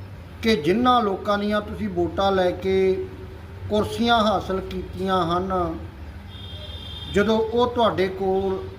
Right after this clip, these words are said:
ਕਿਸੇ ਕੰਮ ਲਈ ਜਾਂਦੇ ਆ, ਆਪਦੀਆਂ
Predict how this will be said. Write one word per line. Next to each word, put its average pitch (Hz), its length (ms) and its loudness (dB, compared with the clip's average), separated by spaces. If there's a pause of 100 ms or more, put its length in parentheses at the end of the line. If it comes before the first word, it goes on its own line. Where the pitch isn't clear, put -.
(420)
ਕਿਸੇ 208 580 4 (480)
ਕੰਮ 202 260 6
ਲਈ 208 200 4
ਜਾਂਦੇ 185 420 2
ਆ, 185 120 6 (120)
ਆਪਦੀਆਂ 180 680 2